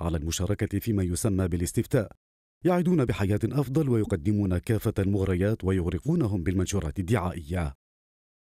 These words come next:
المشاركة في الاستفتاء الوهمي يعني تقديم الطعام والماء ومواد البناء للسكان، فضلا عن الوعود بحياة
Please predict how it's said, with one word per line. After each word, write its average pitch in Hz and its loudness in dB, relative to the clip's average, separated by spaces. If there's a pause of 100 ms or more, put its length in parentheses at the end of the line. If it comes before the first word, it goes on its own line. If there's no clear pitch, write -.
(260)
المشاركة 139 4
في 123 2
الاستفتاء 113 2
الوهمي 101 2
يعني 107 4
تقديم 107 0
الطعام 113 0
والماء 95 2
ومواد 117 2
البناء 98 0
للسكان، 98 0
فضلا 131 0
عن 90 0
الوعود 92 2
بحياة 104 0